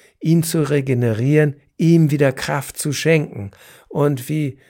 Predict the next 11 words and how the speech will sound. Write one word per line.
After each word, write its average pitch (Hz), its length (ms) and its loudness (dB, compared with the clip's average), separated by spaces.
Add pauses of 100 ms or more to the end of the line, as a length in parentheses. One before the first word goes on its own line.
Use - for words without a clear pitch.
(300)
Wilhelm 151 300 2
von 151 220 0
Humboldt 170 460 4
schon 160 220 -2
sagte, 147 640 -2 (360)
„Es 123 180 -4
ist 139 240 -6
unglaublich, 180 1080 0 (320)
wie 160 120 0
viel 151 240 -4
Kraft - 640 -4